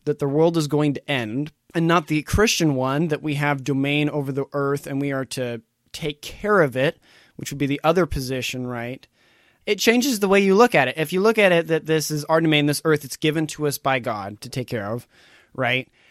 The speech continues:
And now there's ownership of it, yes. You know, your dad gets you a new car, but you're not supposed to wrap the car around a telephone pole.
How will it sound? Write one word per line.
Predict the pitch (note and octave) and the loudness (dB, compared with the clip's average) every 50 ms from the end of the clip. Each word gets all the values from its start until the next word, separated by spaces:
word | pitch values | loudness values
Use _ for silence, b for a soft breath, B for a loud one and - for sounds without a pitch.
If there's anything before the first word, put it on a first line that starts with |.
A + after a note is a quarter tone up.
| b b b b b | b b b b b
And | D3 D3 D3 D3+ D3 D3 C#3+ D3 D3 C#3+ | -2 2 2 4 4 4 4 4 2 2
now | D3 D3 C#3+ C#3+ C#3 C#3+ C#3+ - - | 0 0 2 2 0 0 -2 -4 -2
there's | - D3+ D3+ D3 D3 - | -2 -2 -2 -2 -2 0
ownership | E3 E3 E3+ F3+ F3+ E3+ - F3+ E3 - - | 2 4 6 6 6 4 4 2 2 2 4
of | D#3 C#3+ D3+ | 2 2 2
it, | - - | 0 0
yes. | D3 C#3 C#3 C3+ B2+ C3 E3 - - - - - | 0 2 2 4 4 4 2 2 0 -2 -4 -6
You | - C#3+ | -6 -6
know, | C#3 C3+ C3+ | -6 -4 -4
your | C3+ C3 C3+ | -4 -6 -4
dad | B2+ C#3 C3 C3+ B2+ | -4 -4 -4 -4 -4
gets | C#3 C3 - - | -6 -8 -8 -6
you | C3+ | -6
a | |
new | C3 C3 B2 | -6 -6 -6
car, | - - C#3 C3+ C3 | -4 -2 -2 -2 -2
but | - C#3 - - - | -4 -6 -8 -6 -4
you're | C#3 | -2
not | C#3+ D3 D#3 D#3+ - - | 0 0 0 0 -2 -4
supposed | - - D#3 - - D#3 D3 C#3 C3 - - - | -8 -10 -8 -6 -2 -2 -2 -2 -2 -4 -8 -8
to | C#3 B2 | -8 -6
wrap | A2+ C3+ C3+ C3+ C3+ - _ - | -2 -2 0 0 0 -2 _ -12
the | B2+ | -12
car | - - E3+ E3 D#3+ D#3 D3+ C3+ C#3 | -6 0 2 4 6 6 4 2 0
around | C3 C3 C3 C3+ C3 | -4 -6 -4 -4 -4
a | C3 | -2
telephone | - G3+ G#3+ G3+ E3+ - - C#3+ C3 A#2+ A2+ | 2 2 4 4 4 2 2 2 2 4 2
pole. | - A#2+ G#2 E2+ - | 2 2 0 -4 -8